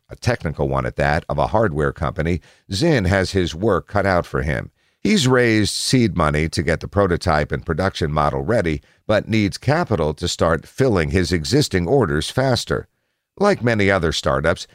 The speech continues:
he was just gearing up to go all out when the pandemic struck, shutting down production completely. But they're just about ready to start manufacturing again. "I realize that there isn't such a thing as a boat company anymore," said Zinn.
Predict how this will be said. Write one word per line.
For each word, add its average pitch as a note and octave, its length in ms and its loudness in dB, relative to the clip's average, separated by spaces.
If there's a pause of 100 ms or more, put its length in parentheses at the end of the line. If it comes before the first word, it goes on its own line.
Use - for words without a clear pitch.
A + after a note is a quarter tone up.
(120)
he D#3 140 0
was C3 160 2
just F#2 380 -2
gearing G2+ 420 0
up F2+ 160 -2
to F2+ 100 -6
go D#2 200 0
all E2 340 2
out D#2+ 300 0
when E2+ 180 0
the E2+ 80 0
pandemic F#2+ 640 0
struck, C2 440 -2 (260)
shutting G2 420 0
down D2+ 280 0
production B2 580 0
completely. G#2+ 680 0 (320)
But C#3 180 2
they're F2 160 0
just B2+ 420 0
about G#2 340 2
ready D#2 280 0
to D2 160 -6
start F#2 380 -2
manufacturing D#2+ 880 0
again. C#2 480 -2 (720)
"I B2 80 2
realize C3 720 2
that G2 180 0
there G#2 160 0
isn't A2 280 0
such D#2+ 260 -2
a E2 80 0
thing D2 260 -2
as C#2+ 140 -2
a D#2+ 80 0
boat B2 340 -2
company D2+ 540 -4
anymore," G2+ 520 -2
said C#2+ 300 -2
Zinn. B1+ 340 -4